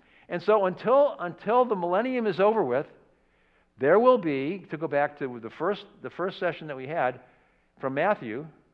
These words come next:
twenty-four six, there will be wars and rumors of war.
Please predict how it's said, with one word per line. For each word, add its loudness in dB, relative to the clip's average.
twenty-four -6
six, -10
there 0
will 2
be 0
wars 4
and -6
rumors -2
of 0
war. 2